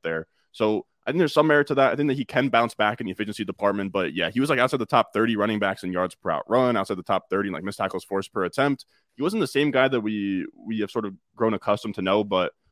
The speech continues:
there's some reason to believe that he could, you know, sort of make a comeback here.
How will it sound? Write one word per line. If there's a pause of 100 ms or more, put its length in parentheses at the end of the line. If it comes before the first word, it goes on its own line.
(140)
there's
some
reason
to
believe
that
he
could,
you
know, (480)
sort
of
make
a
comeback
here.